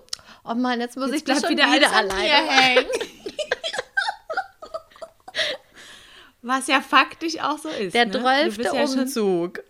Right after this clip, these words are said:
Speaker 1: ohne
Speaker 2: und
Speaker 1: Katha.
Speaker 2: zwei-, und zweimal bist du für mich mitgezogen. <laughs> Ich bin dann nochmal extra ausgeflogen, damit die Pia das alleine machen kann.
Speaker 1: So, dann tschüss.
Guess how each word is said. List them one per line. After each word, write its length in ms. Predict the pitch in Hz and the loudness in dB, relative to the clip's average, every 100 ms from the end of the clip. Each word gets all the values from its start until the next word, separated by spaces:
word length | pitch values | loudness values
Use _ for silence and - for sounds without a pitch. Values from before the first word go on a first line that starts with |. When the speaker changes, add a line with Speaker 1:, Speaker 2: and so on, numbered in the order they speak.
| _ | _
Speaker 1:
ohne 280 | 233 254 320 | -2 0 2
Speaker 2:
und 160 | 415 - | -2 0
Speaker 1:
Katha. 340 | 254 269 233 | 0 0 -2
Speaker 2:
zwei-, 380 | - 247 254 320 _ _ - - 453 - | 0 2 2 0 _ _ -20 -14 -14 -12
und 100 | 440 | -14
zweimal 360 | - 262 233 247 | -10 -6 -6 -6
bist 200 | 339 359 | -6 -6
du 80 | 320 | -6
für 120 | 339 | -6
mich 220 | 359 339 | -8 -8
mitgezogen. 420 | 359 440 605 277 | -8 -4 -4 -6
<laughs> 400 | 349 - 349 320 302 - 427 466 - 508 539 415 494 - 539 - - - - - _ - - - | -4 0 2 2 -2 -4 -10 -10 -6 -6 -4 -6 -6 -8 -10 -8 -12 -14 -20 -20 _ -20 -20 -12
Ich 80 | 277 | -6
bin 100 | 254 | -4
dann 100 | 214 | -2
nochmal 200 | 202 - | -2 -4
extra 380 | - 233 214 | -4 2 4
ausgeflogen, 460 | 285 - 208 208 196 | 4 0 -10 -8 -8
damit 180 | 185 180 | -10 -12
die 80 | 202 | -8
Pia 220 | 214 185 | -6 -6
das 160 | 185 | -8
alleine 340 | - 240 233 196 | -10 -8 -6 -8
machen 320 | 165 180 170 | -10 -12 -14
kann. 240 | 180 170 | -16 -12
Speaker 1:
So, 140 | - 262 | -6 -4
dann 240 | 254 240 | -2 -4
tschüss. 640 | 262 359 349 330 330 339 | -4 -4 -2 -2 -4 -6